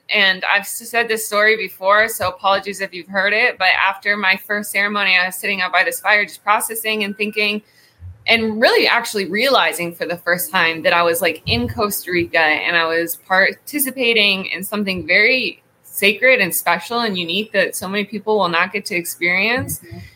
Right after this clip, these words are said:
Speaker 1: And I thought about where I had come from just, like, a month prior and how quickly things can change and how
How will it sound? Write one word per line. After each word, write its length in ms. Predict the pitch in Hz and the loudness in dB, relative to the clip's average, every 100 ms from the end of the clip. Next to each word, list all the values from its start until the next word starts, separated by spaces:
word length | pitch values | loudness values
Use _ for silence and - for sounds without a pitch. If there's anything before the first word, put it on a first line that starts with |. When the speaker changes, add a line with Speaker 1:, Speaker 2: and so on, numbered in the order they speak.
| - - | -8 0
Speaker 1:
And 100 | 190 | 2
I 100 | 190 | 2
thought 260 | 220 214 | 2 2
about 460 | 214 202 190 - - | 4 4 2 0 -2
where 200 | 202 196 | 2 4
I 260 | 190 190 - | 2 0 -6
had 240 | - 196 - | -10 -10 -4
come 260 | 262 349 349 | -2 -2 -2
from 560 | 185 156 165 170 185 - | -2 0 -2 -6 -12 -8
just, 460 | 226 208 - - | -4 -4 -6 -4
like, 180 | 190 180 | -4 -2
a 60 | 175 | -2
month 500 | 170 254 302 - _ _ _ | 0 0 -2 -14 _ _ _
prior 600 | - 233 302 185 170 175 - _ _ _ - | 0 2 2 2 0 -2 -10 _ _ _ 0
and 460 | 202 202 190 185 - - | 2 4 2 -2 -12 -14
how 480 | - - 226 240 - _ _ | -8 0 0 0 -6 _ _
quickly 340 | 302 285 247 | -4 -2 -2
things 300 | 254 220 214 | -2 -2 -2
can 160 | - 165 | -6 -10
change 640 | - 208 220 240 254 254 | -2 2 2 2 -2 -2
and 160 | 170 170 | -2 -2
how 360 | 196 202 208 | 0 0 0